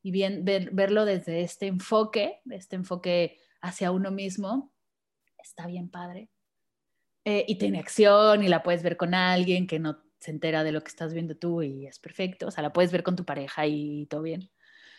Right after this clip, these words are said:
Em, <laughs> el, hay uno y hay un tercero que es El Camino del Guerrero.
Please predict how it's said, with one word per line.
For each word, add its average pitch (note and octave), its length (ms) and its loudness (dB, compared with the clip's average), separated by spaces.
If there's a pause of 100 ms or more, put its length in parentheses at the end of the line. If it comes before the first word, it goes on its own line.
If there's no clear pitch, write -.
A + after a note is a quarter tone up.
(400)
Em, F#3+ 880 2
<laughs> - 580 -20
el, A3 960 8
hay A#3+ 240 4
uno C4+ 480 8 (240)
y G3+ 120 4
hay A#3 140 10
un C4 120 10
tercero B3 680 4
que G#3+ 520 6
es - 340 -2 (540)
El G#3+ 100 4
Camino B3 360 8
del A#3 180 8
Guerrero. F#3 480 2